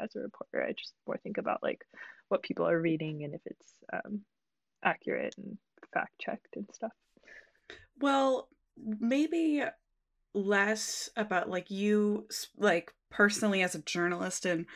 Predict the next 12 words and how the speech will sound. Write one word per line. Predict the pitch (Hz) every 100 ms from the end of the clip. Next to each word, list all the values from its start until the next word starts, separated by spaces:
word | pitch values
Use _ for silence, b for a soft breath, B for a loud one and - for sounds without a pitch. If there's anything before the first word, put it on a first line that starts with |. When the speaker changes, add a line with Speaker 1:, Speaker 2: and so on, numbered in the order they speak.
| B B B B
Speaker 2:
more | 180 180 185 185 185 - _ _ _ _ _ 208
as, | 185 185
like, | 180 - - - _ _ _ _ _ - 170
the | 202
newspaper | 180 175 180 185 - - 220 202 180
as | 185 180
an | 170
institution. | 185 - 175 - 190 - 240 233 226
Do | 202
you | 208
feel | - 208
like | 196 196